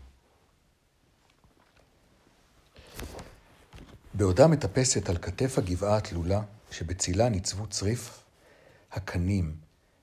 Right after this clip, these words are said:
והעגלה המחופה של הפחח, והנה הופיעו העזים, מצטיירות בבירור על רקע השמיים, בדיוק כמו ביום שבו ראתה אותן לראשונה. תם פסע מאחוריהן. הוא עצר וניצב במקומו ברגע שראה אותה.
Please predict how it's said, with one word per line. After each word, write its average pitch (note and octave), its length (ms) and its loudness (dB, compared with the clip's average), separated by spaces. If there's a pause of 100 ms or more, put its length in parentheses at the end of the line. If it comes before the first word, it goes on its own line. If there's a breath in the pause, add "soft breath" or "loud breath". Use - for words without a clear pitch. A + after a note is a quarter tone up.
והעגלה F#2 580 4
המחופה G#2 440 -2
של G#2+ 160 -4
הפחח, - 720 -6 (500 soft breath)
והנה G#2 280 2 (680)
הופיעו B2+ 420 2
העזים, E2 480 0 (480)
מצטיירות G#2+ 680 2
בבירור A2+ 640 0
על F2+ 80 -2
רקע B2 300 -2
השמיים, F2 600 -4
בדיוק A2+ 640 -4
כמו B2 180 -4
ביום A2+ 360 -2
שבו A2 320 -4
ראתה F2+ 320 0
אותן G2 340 -2
לראשונה. F2 500 -6 (1900 loud breath)
תם A2 260 6
פסע G2+ 240 4
מאחוריהן. F2 720 0 (720 loud breath)
הוא G#2 120 2
עצר A2+ 400 6
וניצב A#2 440 4
במקומו F#2+ 480 0
ברגע G#2+ 340 -2
שראה E2 340 -4
אותה. D2+ 280 -10